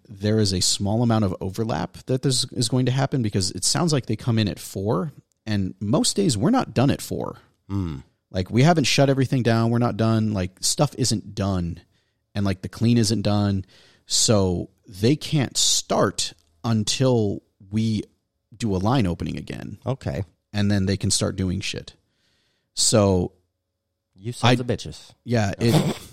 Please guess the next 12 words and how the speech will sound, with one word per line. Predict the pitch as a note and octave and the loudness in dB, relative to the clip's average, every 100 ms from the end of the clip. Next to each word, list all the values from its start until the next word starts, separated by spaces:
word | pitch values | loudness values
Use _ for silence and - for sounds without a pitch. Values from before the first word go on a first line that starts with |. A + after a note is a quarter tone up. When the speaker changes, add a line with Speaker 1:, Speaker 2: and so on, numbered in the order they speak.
| - _ _ | -20 _ _
Speaker 1:
<laughs> | _ _ _ - - | _ _ _ -20 -6
and | C3 B2 | 0 2
it's, | A#2+ A#2+ - - - _ _ _ - | 2 2 0 0 -6 _ _ _ -2
and | C3 | 0
it's | C3 | 2
gonna | C#3+ C3 | 2 2
be | B2 C3+ | 2 2
like, | G#2 F#2+ - - _ _ _ _ _ _ | 2 0 -4 -16 _ _ _ _ _ _
like, | G2 F2+ - | -8 -8 -6
morning, | A2+ A#2+ G#2+ F#2 F2 - | 0 2 2 0 -4 -10
nights, | - F#2+ E2+ - - | -6 -4 -2 -4 -2
morning, | G#2+ G2+ E2+ | 0 0 -2